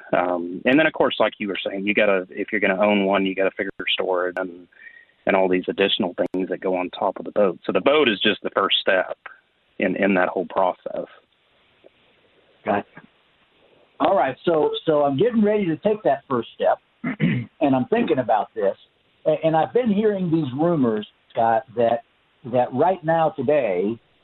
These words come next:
Speaker 2: um, and maybe, maybe it's because of covid nineteen and, and all of the stuff that happened, uh, over the last,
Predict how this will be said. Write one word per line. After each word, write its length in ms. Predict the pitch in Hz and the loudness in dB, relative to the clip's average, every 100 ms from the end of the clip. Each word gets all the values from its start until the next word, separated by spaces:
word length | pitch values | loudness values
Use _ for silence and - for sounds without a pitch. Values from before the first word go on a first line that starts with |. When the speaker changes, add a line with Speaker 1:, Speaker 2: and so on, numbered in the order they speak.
| _ _ - | _ _ -2
Speaker 2:
um, 400 | 127 117 107 110 | 2 2 0 0
and 360 | 170 165 180 165 | 0 2 2 2
maybe, 200 | 196 208 | 2 0
maybe 220 | 175 208 | 0 0
it's 140 | 202 - | 0 -2
because 280 | 151 175 170 | -4 -2 -4
of 60 | 143 | -4
covid 260 | - 165 147 | -2 -2 0
nineteen 600 | 147 135 - 170 165 160 | -2 -2 -2 0 2 2
and, 220 | 131 123 | 2 2
and 80 | 127 | 2
all 240 | 127 156 | 2 2
of 80 | 147 | 2
the 120 | 131 120 | 0 -2
stuff 180 | - 165 | -2 -2
that 100 | 151 | 0
happened, 420 | 147 156 151 143 131 _ - | 0 0 -2 -6 -8 _ -2
uh, 80 | 139 | 0
over 200 | 151 147 | 2 2
the 60 | 135 | 2
last, 320 | 131 156 143 | 2 2 0